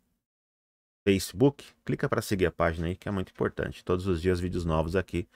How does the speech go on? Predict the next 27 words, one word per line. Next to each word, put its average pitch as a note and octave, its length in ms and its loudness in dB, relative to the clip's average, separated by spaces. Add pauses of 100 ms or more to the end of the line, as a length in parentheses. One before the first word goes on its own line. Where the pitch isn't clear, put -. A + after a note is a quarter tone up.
(320)
E - 20 2
eu G2+ 60 8
te - 60 -4
espero - 260 2
aqui, G#2+ 240 2
ó, E2 120 4 (800)
no F2+ 80 2
Instagram, G2 640 4
Renato G2 500 -2
G F#2+ 140 2
B F2 180 4
B E2 140 2
R, G#2 340 2 (120)
pra F#2 160 2
que - 280 -4 (720)
possamos F2 480 0
aí E2+ 280 4 (680)
compartilhar G#2+ 680 4
também F2 280 0
informações F2 600 -2
por A2 180 2
lá. F2+ 160 8
E G2 60 4
tem G#2+ 140 0
um G2+ 40 2
vídeo F#2 200 -2
importante. F#2 680 0